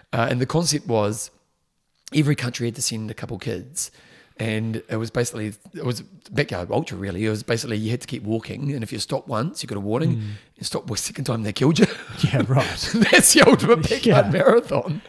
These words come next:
Speaker 2: It's one of the cool things about our sport and a lot of these individual sports, or no, uh, endurance sports, is not many, you're not a loser. Like,
Speaker 1: Yeah.
Speaker 2: when you play tennis,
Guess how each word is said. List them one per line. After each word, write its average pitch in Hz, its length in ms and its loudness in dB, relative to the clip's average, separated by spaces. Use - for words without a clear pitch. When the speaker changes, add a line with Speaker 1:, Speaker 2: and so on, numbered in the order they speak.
Speaker 2:
It's 151 80 -6
one 214 120 6
of 240 40 8
the 196 60 8
cool 165 240 8
things 139 220 6
about 131 180 6
our 123 160 6
sport 135 300 0
and 123 120 2
a 123 60 2
lot 120 140 2
of 113 40 -2
these 120 140 2
individual 123 420 2
sports, - 520 -2
or 135 100 2
no, 123 180 0
uh, 165 160 -6
endurance 135 420 2
sports, 120 420 0
is 139 160 2
not 156 160 6
many, 147 180 0
you're 160 320 0
not 147 120 6
a - 20 2
loser. 147 400 4
Like, 127 220 -4
Speaker 1:
Yeah. 131 200 6
Speaker 2:
when 160 80 4
you 160 60 6
play 160 160 2
tennis, 131 560 2